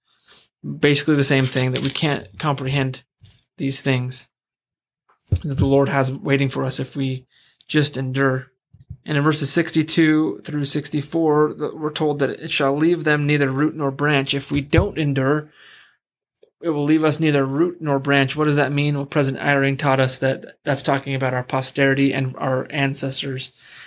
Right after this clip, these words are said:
If we are not faithful, if we do not uphold our covenants, if we don't make our covenants and then keep our covenants, well, then what's gonna happen is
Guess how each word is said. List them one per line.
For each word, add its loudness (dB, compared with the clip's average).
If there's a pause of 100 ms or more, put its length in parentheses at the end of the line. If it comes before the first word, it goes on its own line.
(200)
If -4
we 4
are 4
not 2
faithful, 2
if -6
we 2
do 0
not 0
uphold -2
our 2
covenants, -4 (140)
if -6
we 2
don't 0
make 2
our 4
covenants 2
and 0
then 2
keep -6
our -4
covenants, -4 (760)
well, 4
then 2 (460)
what's 0
gonna 2
happen 2
is 0